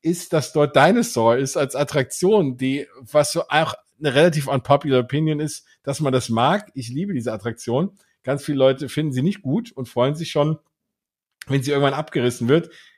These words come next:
Ich glaube auch, dass das passieren wird und ich glaube auch immer noch, dass da diese Moana-Attraktion und so, was man schon als Concept Art gesehen hat, mal irgendwann hinkommt. Aber ich finde,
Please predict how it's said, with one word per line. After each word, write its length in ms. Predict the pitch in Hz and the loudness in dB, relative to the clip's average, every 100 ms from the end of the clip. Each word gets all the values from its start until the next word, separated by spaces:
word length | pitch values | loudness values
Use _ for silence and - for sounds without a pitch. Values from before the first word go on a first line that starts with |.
| _ _ | _ _
Ich 140 | - | -10
glaube 240 | - 123 131 | 0 2 2
auch, 100 | 123 | 0
dass 160 | 135 | -4
das 120 | 120 | -6
passieren 360 | - 117 - 226 | -8 -8 -4 2
wird 160 | 220 165 | 2 2
und 100 | 123 | -2
ich 140 | 117 | -2
glaube 260 | 123 135 135 | 0 2 0
auch 120 | 113 | -2
immer 240 | 151 160 | -2 2
noch, 200 | 151 139 - - - | 2 2 -2 -18 -4
dass 220 | 127 - | -4 0
da 460 | 127 127 127 131 127 - - | 4 6 6 4 2 -12 -16
diese 280 | 120 120 117 | -8 -4 2
Moana-Attraktion 1000 | 117 151 175 147 143 139 - - 139 143 | 4 4 4 2 -2 -6 -6 -2 -2 0
und 120 | 127 | -4
so, 260 | 123 127 131 | -2 0 0
was 160 | 120 | -4
man 100 | 127 | -6
schon 160 | - 127 | -6 -6
als 160 | 117 | -6
Concept 280 | - 180 170 | -4 -6 -6
Art 180 | 113 120 | -10 -10
gesehen 260 | 117 117 117 | -8 -6 -6
hat, 160 | 123 | -8
mal 160 | 107 110 | -8 -8
irgendwann 240 | 120 117 | -6 -6
hinkommt. 400 | 113 151 160 165 | -6 -4 -6 -6
Aber 280 | 117 120 110 - - - | 0 2 0 -6 -20 -12
ich 160 | - - | -8 -4
finde, 520 | 139 139 127 123 | 0 4 6 4